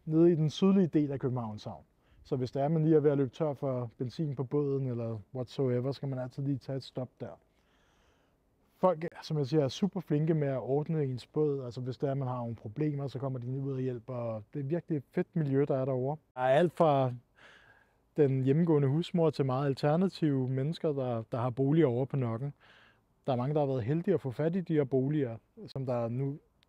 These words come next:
før i tiden, hvor de slet ikke var eftertragtet. Der var ikke nogen, der rigtig gad at bo der, så det var sådan lidt set på som sådan en mini-Christiania,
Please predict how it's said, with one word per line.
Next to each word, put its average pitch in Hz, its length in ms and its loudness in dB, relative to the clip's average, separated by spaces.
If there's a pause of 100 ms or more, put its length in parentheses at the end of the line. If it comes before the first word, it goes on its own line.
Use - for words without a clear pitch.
(120)
før 170 140 -2
i 151 60 0
tiden, 147 240 0
hvor 123 140 2
de 120 120 -2
slet 147 160 2
ikke 131 120 2
var 127 80 0
eftertragtet. 127 640 -2
Der 120 60 0
var 117 60 2
ikke 131 100 2
nogen, 135 140 0
der 117 60 0
rigtig 123 160 4
gad 117 140 2
at 107 100 -2
bo 131 200 0
der, 135 180 0
så 117 160 -8
det 117 120 -4
var 113 60 -4
sådan 123 180 -6
lidt 123 240 -4
set 127 300 -4
på 127 160 -6
som 117 200 -6
sådan 127 200 -8
en 123 120 -4
mini-Christiania, 123 880 -4